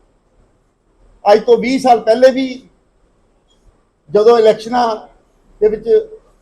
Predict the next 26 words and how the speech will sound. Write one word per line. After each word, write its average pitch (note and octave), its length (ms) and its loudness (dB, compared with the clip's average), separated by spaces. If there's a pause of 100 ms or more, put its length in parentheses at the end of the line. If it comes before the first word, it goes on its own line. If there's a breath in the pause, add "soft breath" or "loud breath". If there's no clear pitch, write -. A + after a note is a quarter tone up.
ਉਹਦੇ G#3+ 200 0
ਬਾਰੇ G#3 220 2
ਚਰਚਾ G3+ 360 -2
ਹੁੰਦੀ F3 220 -4
ਰਹੀ F#3+ 200 -6
ਆ, F#3 280 -2 (140)
ਪੰਦਰਾਂ G#3 300 -2
ਸਾਲ G#3+ 180 0
ਪਹਿਲੇ G#3+ 300 0
ਵੀ A3+ 80 -6
ਇਲੈਕਸ਼ਨ G#3 340 -2
ਚਰਚਾ G3 340 -2
ਹੋਈ। F3 360 -4 (420)
ਇਹ - 160 2
ਜਦੋਂ A#3+ 400 2
ਹੁੰਦਾ A#3 260 4
ਹੈ, C#4 80 4
ਕਿਸੇ C4 260 -2
ਨਾ C#4 140 -2
ਕਿਸੇ C4+ 260 0
ਕਾਂਗਰਸੀ B3+ 600 -4
ਦੀ C#4+ 140 -8
ਸਟੇਜ G#3+ 300 -4
ਤੇ G#3+ 100 -2
ਨਜ਼ਰ D3 260 -8
ਆਉਂਦਾ। - 260 -20